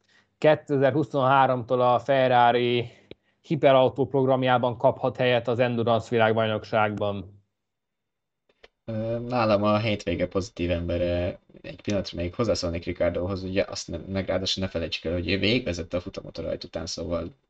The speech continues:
Speaker 2: abszolút,
Speaker 1: Abszolút.
Speaker 2: abszolút adható neki a, a pozitív, ö, pozitív jelző. Ö,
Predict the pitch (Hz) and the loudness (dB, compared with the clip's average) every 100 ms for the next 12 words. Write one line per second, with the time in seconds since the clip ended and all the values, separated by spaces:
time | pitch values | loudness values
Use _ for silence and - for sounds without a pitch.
0 | _ _ - 104 - 87 95 - - - | _ _ -4 -2 -2 -6 -6 -10 -20 -20
1 | - 95 - 90 90 90 - 87 87 - | -12 -8 -6 -4 -6 -6 -6 -6 -6 -6
2 | 92 80 90 - _ - - - 101 95 | -2 -2 -2 -6 _ -20 -16 -8 -6 -6
3 | 95 95 90 104 117 104 104 107 - - | -4 -4 -4 -6 -6 -8 -10 -12 -18 -18
4 | 110 107 101 104 - - _ _ - 98 | -10 -6 -6 -8 -12 -20 _ _ -10 -10
5 | - 104 101 101 117 120 120 - _ _ | -6 -4 0 0 2 0 0 -2 _ _
6 | _ _ - 107 101 101 104 104 | _ _ -10 -4 0 2 0 0